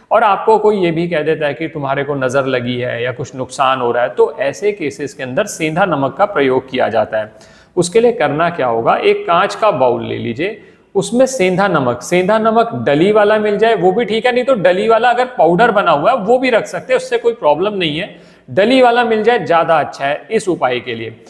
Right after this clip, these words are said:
तो वो डली जो है आप जहाँ पर आप बैठते हैं, जिस जगह पर आपका कैश counter है उसके साथ ही रख दीजिए और इस नमक को आप हर तीन, चार, पाँच दिन बाद बदलते रहें।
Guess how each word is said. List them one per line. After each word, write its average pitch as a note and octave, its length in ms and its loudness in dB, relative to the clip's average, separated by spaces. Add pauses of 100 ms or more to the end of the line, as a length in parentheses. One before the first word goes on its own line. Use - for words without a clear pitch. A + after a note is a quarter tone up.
(320)
तो A3 60 4
वो A#3+ 140 6
डली F3+ 380 2
जो G#3 180 4
है E3+ 360 -2
आप D#3 340 -2
जहाँ D3+ 220 0
पर G3+ 200 0
आप E3+ 240 0
बैठते C#3 440 -2
हैं, A#2 220 -4
जिस F#3 200 2
जगह E3 300 2
पर F#3 180 2
आपका F3+ 340 2
कैश F#3 540 -2
counter D3 440 0
है A#2+ 100 -2
उसके F3+ 340 -2
साथ E3 340 2
ही G3 80 4
रख D3 100 2
दीजिए B2 500 -6 (460)
और - 400 0
इस A#3 280 0
नमक E3 460 -2
को D3+ 160 2
आप C3 480 0
हर A3 220 2
तीन, G3 560 -4
चार, E3+ 420 0
पाँच D3+ 260 0
दिन C#3+ 260 -4
बाद D3+ 200 4
बदलते C3+ 580 0
रहें। B2 260 -4